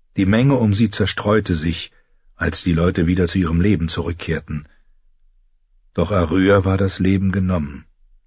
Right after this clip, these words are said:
Benebelt lief sie neben.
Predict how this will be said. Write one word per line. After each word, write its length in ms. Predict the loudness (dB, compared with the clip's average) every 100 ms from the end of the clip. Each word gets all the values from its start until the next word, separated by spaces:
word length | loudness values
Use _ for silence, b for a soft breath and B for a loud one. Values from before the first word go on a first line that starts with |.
| _ _ _ _ _ _
Benebelt 680 | -6 -2 2 2 2 -2 -2
lief 240 | -2 -2
sie 160 | -2 0
neben. 560 | 2 0 2 0 -2